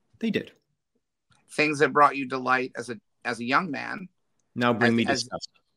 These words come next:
Speaker 2: as you matured,
Speaker 1: <laughs>
Speaker 2: I, I, I bet, uh, I bet you started to real-,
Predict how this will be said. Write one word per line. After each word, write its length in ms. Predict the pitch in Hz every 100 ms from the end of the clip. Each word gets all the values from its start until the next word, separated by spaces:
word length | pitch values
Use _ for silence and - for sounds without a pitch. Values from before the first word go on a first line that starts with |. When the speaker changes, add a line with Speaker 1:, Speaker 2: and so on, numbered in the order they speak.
| _ _ -
Speaker 2:
as 200 | 131 117
you 100 | 139
matured, 580 | 135 180 180 147 143 -
Speaker 1:
<laughs> 1400 | 175 - _ _ _ _ _ _ _ _ _ _ _ -
Speaker 2:
I, 300 | 117 123 120
I, 60 | 135
I 20 |
bet, 300 | 127 135 147 - -
uh, 520 | 143 139 135 135 65 - _ _ -
I 60 |
bet 200 | 127 143
you 80 | 143
started 340 | - 151 147 139
to 60 |
real-, 180 | 143 143